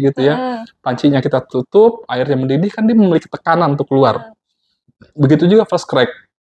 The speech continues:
Speaker 1: Saat kopi ini kita beri, eh, tekanan di dalamnya, dia akan menekan balik dan menimbulkan bunyi crack gitu.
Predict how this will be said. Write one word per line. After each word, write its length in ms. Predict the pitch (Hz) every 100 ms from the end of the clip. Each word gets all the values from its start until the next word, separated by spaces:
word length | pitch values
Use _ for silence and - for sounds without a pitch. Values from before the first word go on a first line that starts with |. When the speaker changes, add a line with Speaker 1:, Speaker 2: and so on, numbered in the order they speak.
| _ _ - -
Speaker 1:
Saat 320 | - 160 147
kopi 380 | 147 170 170 180
ini 160 | 165 165
kita 220 | 160 151
beri, 400 | 135 135 147 147
eh, 200 | - 139 -
tekanan 480 | - 170 196 175 143
di 80 | 131
dalamnya, 580 | 110 131 170 120 113 175 - _ _ _ _
dia 240 | 127 156 226 165
akan 320 | - 214 220 - _ _ _
menekan 640 | 156 185 214 - 196 175
balik 400 | 131 110 147 - _ _ _ _ _
dan 200 | 135 160
menimbulkan 760 | 165 151 139 127 127 190 208 185
bunyi 400 | 143 135 160 170 _
crack 400 | - 175 - -
gitu. 320 | 127 - 113